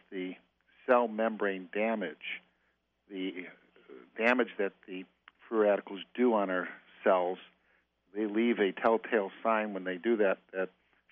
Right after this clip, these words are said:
shows up in the urine. It's called malondialdehyde, M D A. And this M D A shows up in the urine, and that's the effect of the chemicals, the pesticides, and everything that you were describing,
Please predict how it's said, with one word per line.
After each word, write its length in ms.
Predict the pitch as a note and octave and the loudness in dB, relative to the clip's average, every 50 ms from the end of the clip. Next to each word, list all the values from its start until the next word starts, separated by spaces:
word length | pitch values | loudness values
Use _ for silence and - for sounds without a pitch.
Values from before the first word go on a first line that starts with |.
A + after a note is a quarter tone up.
| - - | -2 2
shows 240 | A2+ G#2+ G#2 F2 G#2 | 2 2 2 2 -2
up 140 | G2+ - - | -2 -2 -4
in 80 | F2+ F2+ | -6 -8
the 80 | F#2 | -10
urine. 460 | F2 F2+ F#2+ G#2+ A#2 G#2+ F#2 D#2 C#2+ - _ _ _ _ _ _ _ _ _ _ _ - | -12 -10 -8 -6 -4 -4 -4 -6 -10 -14 _ _ _ _ _ _ _ _ _ _ _ -12
It's 260 | - F#2+ F#2 F2 - - | -8 -8 -6 -6 -4 2
called 260 | - B2 A2+ G2 G2+ | 4 4 4 4 2
malondialdehyde, 1300 | G#2 A2 A2 A2 G#2+ G2+ G2 F#2+ - - F#2+ F#2 F2+ F#2+ A2 A#2 A2 G#2+ G2 F2+ G2 F#2 F2 F2+ F#2 - _ _ _ _ _ _ _ _ _ _ _ _ _ - | 0 0 2 2 2 0 -2 -4 -4 -2 0 0 2 2 2 2 2 0 -2 -4 -4 -4 -4 -6 -6 -10 _ _ _ _ _ _ _ _ _ _ _ _ _ -6
M 380 | - G2 G#2+ A#2 A2+ G#2 F#2+ | -2 0 0 0 0 -2 -4
D 240 | - G#2 G2 F#2+ F#2+ | -4 -4 -2 0 2
A. 260 | G#2+ G#2+ F2+ E2+ F2 - _ _ _ _ _ _ _ _ _ _ G#2+ | 2 2 2 -2 -6 -10 _ _ _ _ _ _ _ _ _ _ -2
And 80 | G#2+ A#2+ | 0 0
this 80 | B2+ - - | 2 2 2
M 120 | A#2+ A#2+ A2 | 2 2 0
D 160 | G#2+ G#2+ A2 | 0 2 2
A 100 | A2 G#2 | 2 2
shows 240 | F#2+ - - G#2+ F#2+ | 2 -2 -4 -2 0
up 140 | G#2+ G2 - | -2 -2 -2
in 60 | G#2 | -6
the 80 | G#2 G2+ | -4 0
urine, 240 | A2 A2 G2+ G2 G2 - - - _ - | 2 2 2 2 0 -6 -14 -20 _ -10
and 80 | G2+ | -6
that's 160 | A2 A#2+ A#2+ - - | -6 -6 -6 -6 -8
the 140 | - C#3+ C3+ | -2 0 2
effect 500 | B2 A#2 - - - E3+ D#3 - - _ _ _ _ _ _ _ _ _ _ _ _ _ - | 2 2 0 -2 -2 -2 -2 -2 -4 _ _ _ _ _ _ _ _ _ _ _ _ _ -2
of 240 | G#2+ G2+ G2+ G2 F2 E2 - - - - _ _ _ _ _ | 0 2 2 2 0 -2 -10 -16 -16 -18 _ _ _ _ _
the 80 | _ _ - | _ _ -2
chemicals, 480 | - A#2 A2+ A2 G#2+ - A2+ A2 G#2+ - - | 0 0 0 0 -2 0 0 0 0 -2 -6
the 60 | B2+ | -6
pesticides, 760 | - A#2 A2 - - - A2 - - G#2 G2+ G2 G2+ G#2 F#2+ - - | -4 -2 -4 -2 -4 -10 -14 -6 -2 0 2 2 2 0 -4 -8 -14
and 100 | - F#2+ | -12 -10
everything 240 | F#2+ G2+ G#2+ G2+ G#2 | -8 -8 -8 -6 -6
that 220 | G2+ G2 - - - | -6 -6 -6 -6 -4
you 80 | G#2 | -2
were 100 | G2+ G2 | -2 -2
describing, 760 | F2+ - - - - - - G#2+ A2 A2 G#2+ F#2+ F2+ E2+ F2+ | -4 -6 -12 -14 -14 -8 -2 0 2 2 2 0 -4 -8 -10